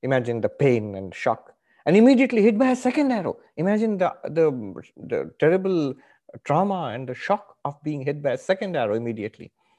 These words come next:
The first arrow is what the world throws at us. Old age, disease, death. That's the first arrow. And it does cause suffering. The second arrow is our reaction to it. Our reaction to what is happening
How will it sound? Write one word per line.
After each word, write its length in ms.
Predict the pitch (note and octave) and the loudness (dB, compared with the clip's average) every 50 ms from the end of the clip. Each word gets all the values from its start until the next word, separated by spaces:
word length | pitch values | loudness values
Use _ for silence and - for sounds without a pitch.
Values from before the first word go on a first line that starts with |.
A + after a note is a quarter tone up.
| _ _ _ _ _ _ _ _ - | _ _ _ _ _ _ _ _ -4
The 80 | C#3+ | -4
first 380 | - - A3+ C4 C#4 C4+ - - | 2 4 6 6 6 4 0 0
arrow 280 | - E3+ F3 F3+ G3 G3 | 2 4 4 6 6 6
is 180 | F#3 E3+ D3+ | 4 4 4
what 200 | C#3+ D3 D3+ D#3 | 2 2 2 4
the 80 | D3 C3+ | 2 0
world 400 | B2 A#2 B2 C3 C#3 C#3 C3 C3+ | 2 4 4 4 4 4 0 -4
throws 300 | - - G#2 G2+ G2 - | -4 -2 -2 -2 -4 -8
at 140 | E2 - - | -14 -16 -18
us. 280 | - - _ _ _ _ _ _ _ _ _ _ _ _ _ _ _ _ _ _ | -20 -20 _ _ _ _ _ _ _ _ _ _ _ _ _ _ _ _ _ _
Old 320 | - A#2+ B2 B2 A#2 G#2+ G#2+ | 0 2 2 2 0 -2 -4
age, 300 | G#2+ G#2 G2+ G2 G2 _ - | -6 -8 -10 -12 -16 _ -10
disease, 600 | F#2 A2 A2+ A2+ A2+ A2 G#2+ G#2+ G#2 G2 - _ _ | -8 -6 -6 -6 -6 -8 -8 -8 -10 -12 -16 _ _
death. 180 | - A2+ G#2+ - - _ _ _ _ _ _ _ _ _ | -6 -6 -6 -8 -14 _ _ _ _ _ _ _ _ _
That's 180 | - C#3 D3 - | 0 0 0 0
the 100 | - D3 | -4 -2
first 300 | - B2+ A2+ - - - | 0 0 -2 -2 -4 -10
arrow. 220 | E2 E2 F2 G2 - _ | -12 -12 -12 -16 -14 _
And 120 | A#2 C#3 | -6 -6
it 120 | D3+ C#3+ B2 | -4 0 2
does 200 | D#3 G3 G3 - | 4 2 2 2
cause 280 | - C#3 A#2+ A2+ - | 0 0 0 0 0
suffering. 340 | - F#2+ F2 - F2 - - _ _ _ _ _ _ _ _ _ _ _ _ _ _ _ _ _ _ _ _ _ | -4 -6 -6 -6 -10 -14 -14 _ _ _ _ _ _ _ _ _ _ _ _ _ _ _ _ _ _ _ _ _
The 60 | - | -20
second 480 | - - - A3+ A#3+ A#3 C#4+ A#3+ G#3+ F#3+ | -20 0 2 2 4 4 4 4 4 4
arrow 220 | E3+ E3 E3+ F3 | 4 4 4 4
is 160 | E3+ D#3 D3 - - - | 2 2 0 -4 -6 -6
our 260 | F#2+ A2 A#2+ B2+ B2 | -2 2 2 2 2
reaction 600 | G2+ F2+ G2+ A#2 C3 C#3+ - - - - A#2+ G2+ - | 0 -2 -2 -2 -2 -2 -2 -6 -8 -8 -8 -10 -12
to 80 | - D#2+ | -16 -20
it. 180 | - _ _ _ _ _ _ _ _ _ _ _ _ _ _ _ _ _ _ _ _ _ _ _ _ _ _ _ _ _ _ _ _ _ - | -20 _ _ _ _ _ _ _ _ _ _ _ _ _ _ _ _ _ _ _ _ _ _ _ _ _ _ _ _ _ _ _ _ _ -2
Our 180 | G#2 A#2+ B2 A2+ | 0 2 2 4
reaction 500 | A#2+ C3+ D3 F3 E3+ - - F3 E3 - | 4 4 4 2 0 -2 -4 -4 -4 -4
to 80 | C3 | -4
what 180 | G#2 A2+ A2+ - | -4 -4 -4 -6
is 120 | G2 F#2 | -8 -8
happening 460 | G2+ G#2 G#2 - A2+ A2 A2 G#2+ G#2 | -8 -10 -10 -8 -10 -8 -8 -10 -12